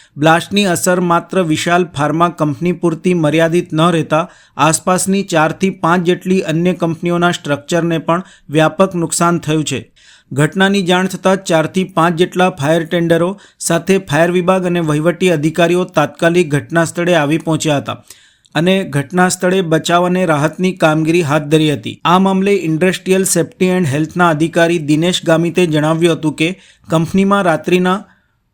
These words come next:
ટોલવીનની કામગીરી ચાલી રહી હતી. તે સમયે રાત્રિ બ્લાસ્ટ થયો હતો, જેમાં ત્રણ ટન જેટલું ટોલવીન હતું. અમે ઘટના બન્યા બાદ રાત્રિના જ ઘટના સ્થળે પહોંચી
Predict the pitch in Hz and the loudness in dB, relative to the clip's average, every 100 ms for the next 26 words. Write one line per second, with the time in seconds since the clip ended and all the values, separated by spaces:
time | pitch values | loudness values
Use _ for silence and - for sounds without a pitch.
0 | _ _ - 165 170 190 202 196 196 202 | _ _ 0 2 4 2 2 2 0 0
1 | 196 160 165 180 196 185 170 170 170 170 | 2 2 2 0 0 0 0 2 2 0
2 | 165 190 190 175 180 185 185 190 165 151 | 0 -4 0 2 2 0 0 2 0 0
3 | 180 180 151 156 156 185 - 165 151 117 | 0 0 4 2 2 -4 0 2 2 -4
4 | 120 - _ 147 170 190 202 - _ _ | -10 -14 _ -2 2 2 0 -6 _ _
5 | - 170 180 202 208 _ _ _ _ 175 | -2 0 2 -2 -6 _ _ _ _ 2
6 | 185 196 190 190 196 202 190 170 165 190 | 2 4 2 2 0 0 2 0 2 0
7 | 175 - 175 202 _ - 156 202 160 156 | 0 0 -2 -4 _ -4 2 2 2 -2
8 | 175 196 185 190 190 185 196 160 160 160 | 0 0 2 0 2 2 2 2 2 2
9 | 190 190 180 147 - 175 170 180 180 185 | 2 2 0 -2 0 0 0 0 0 0
10 | 175 160 151 180 | 0 -2 0 -2